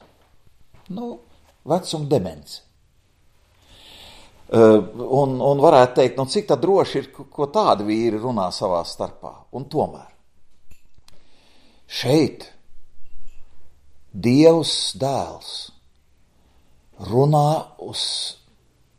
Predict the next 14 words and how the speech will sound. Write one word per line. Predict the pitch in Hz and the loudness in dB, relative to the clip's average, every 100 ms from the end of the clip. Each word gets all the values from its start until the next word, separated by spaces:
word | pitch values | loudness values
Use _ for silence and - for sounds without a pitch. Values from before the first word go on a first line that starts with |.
| _ | _
Dievu | - 120 90 113 131 127 127 | -20 -16 -4 2 4 4 2
tēvu. | 131 127 123 101 80 - _ _ _ _ _ _ _ _ _ _ _ - - - - | 4 4 4 0 -4 -12 _ _ _ _ _ _ _ _ _ _ _ -20 -20 -10 0
Un | 113 | 4
runā | 123 190 175 143 - | 6 6 6 4 2
tā, | 160 190 180 | 0 4 4
lai | 165 156 | 4 2
mācekļi | 143 185 190 180 - 233 151 151 | 0 -2 -4 -6 -10 -14 -16 -16
to | 143 143 | -14 -14
dzird, | 98 139 185 104 - - - - - _ _ _ _ _ - - | -8 -6 -4 -6 -14 -20 -20 -20 -20 _ _ _ _ _ -20 -12
lūgdams | 101 156 180 107 92 90 80 - - - _ _ _ _ _ _ _ _ _ _ | -4 0 0 0 -6 -10 -10 -12 -14 -20 _ _ _ _ _ _ _ _ _ _
par | 92 | -10
sevi, | - - 87 104 147 180 - - - - - - - - | -6 -2 0 2 2 -2 -12 -20 -20 -20 -20 -20 -20 -6
par | 104 85 | -4 2
viņiem | 113 123 151 170 170 | 4 4 4 0 -2